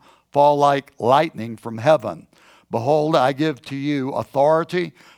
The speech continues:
to trample on serpents and scorpions and over all the power of the enemy, and nothing shall by any means hurt you." He's talking about the power, uh, over all of,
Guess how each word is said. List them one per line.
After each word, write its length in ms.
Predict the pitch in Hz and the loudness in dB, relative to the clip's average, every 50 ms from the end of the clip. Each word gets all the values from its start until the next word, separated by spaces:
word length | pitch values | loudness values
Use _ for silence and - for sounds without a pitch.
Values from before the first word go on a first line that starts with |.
| _ | _
to 80 | - - | -20 -18
trample 460 | - - 143 139 139 143 - 147 143 | -8 -4 -2 0 0 0 0 0 0
on 180 | 135 123 120 117 | 0 0 -2 -4
serpents 640 | - - - 156 165 160 - 165 170 - - - | -6 -6 -4 -2 -2 -2 -2 -4 -6 -6 -8 -12
and 120 | 120 113 101 | -12 -12 -12
scorpions 840 | - - - 147 151 156 156 - - 156 156 151 151 156 147 117 | -12 -8 -4 0 0 0 0 -2 -2 -4 -4 -4 -4 -6 -10 -10
and 120 | 127 117 113 | -8 -8 -6
over 220 | 127 127 113 123 | -6 -6 -4 -2
all 240 | 117 127 143 147 151 | 2 2 2 2 2
the 140 | 147 151 139 | 0 -4 -4
power 380 | - - 139 143 143 147 151 | 0 2 2 4 4 2 0
of 100 | 151 143 | -2 -2
the 160 | - 156 156 139 | -4 -4 -4 -4
enemy, 340 | 120 113 107 107 110 107 107 - - - - _ - | -4 -6 -6 -8 -8 -10 -12 -16 -20 -20 -20 _ -12
and 180 | 113 104 101 | -10 -8 -2
nothing 440 | 104 120 135 139 - 143 135 135 131 | 0 2 2 2 0 -4 -6 -6 -6
shall 260 | 120 - - 143 131 | -8 -4 -2 -2 0
by 220 | 120 123 123 120 123 | 0 0 0 0 -2
any 180 | 123 123 127 | -4 -8 -8
means 420 | 120 117 120 123 120 120 113 - - _ _ _ _ _ | -8 -8 -8 -10 -10 -12 -14 -16 -20 _ _ _ _ _
hurt 320 | _ - 139 135 120 - - | _ -4 -2 -2 -2 -4 -8
you." 260 | 110 90 82 80 - _ _ - - - - _ - | -8 -10 -12 -14 -16 _ _ -20 -20 -20 -18 _ -6
He's 240 | 139 143 131 - | -4 -4 -4 -4
talking 440 | - - 151 143 147 147 - 143 139 | -2 2 4 4 4 2 0 -6 -6
about 540 | 135 123 127 131 127 127 127 127 _ - - | -4 -2 0 2 2 2 0 -4 _ -16 -14
the 100 | 98 104 | -14 -14
power, 840 | - - - - 151 170 175 175 165 139 127 120 113 110 123 123 120 - - - - - - _ _ - | -12 -10 -2 2 4 6 6 6 4 2 0 -2 -2 -2 -4 -6 -8 -12 -18 -20 -20 -20 -20 _ _ -2
uh, 360 | - 113 117 113 113 117 127 - | 0 2 4 4 4 2 0 0
over 500 | - 131 139 143 143 123 131 139 127 131 | 0 0 0 0 0 -2 -2 -4 -4 -4
all 720 | - - - 127 135 143 151 151 151 151 151 143 147 - - | -2 0 2 4 6 6 6 4 4 2 0 -2 -2 -4 0
of, 320 | 123 123 123 120 107 117 | 0 0 0 0 -4 -10